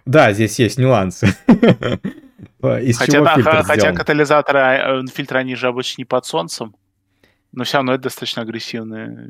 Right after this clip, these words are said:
Speaker 1: Да.
Speaker 2: вещество.
Speaker 1: Да. Ну вот, тем не менее, есть такое исследование интересное. Успехов учёных,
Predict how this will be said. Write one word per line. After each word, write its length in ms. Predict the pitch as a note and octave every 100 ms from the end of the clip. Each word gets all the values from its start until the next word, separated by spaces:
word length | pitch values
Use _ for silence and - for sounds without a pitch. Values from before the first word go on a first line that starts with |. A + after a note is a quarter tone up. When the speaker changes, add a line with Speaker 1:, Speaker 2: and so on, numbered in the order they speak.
| A#2
Speaker 1:
Да. 280 | G#2+ G2+ F#2
Speaker 2:
вещество. 420 | F#2+ - - C3 _ _ _ _ _ _ _ _ _ _ _ _ _ -
Speaker 1:
Да. 360 | G2+ F#2 F2+ F2+ _ _ _ _ _ _ _ _ _ _ _ _ _ _ _ _
Ну 260 | A2 C#3 G3
вот, 220 | D#3 D#3
тем 180 | - D#3+
не 80 | D#3+
менее, 360 | G#2+ F2 E2 F2
есть 240 | A#2 A#2
такое 280 | A2 A2+ G2+
исследование 520 | - D#3+ E3+ D#3 C3
интересное. 840 | A#2 A#2+ A#2+ A#2 A#2 G#2+ G2 G2 -
Успехов 600 | A2+ G#2 - A#2+ G#2+ -
учёных, 420 | G#2 C#3 E3 C#3+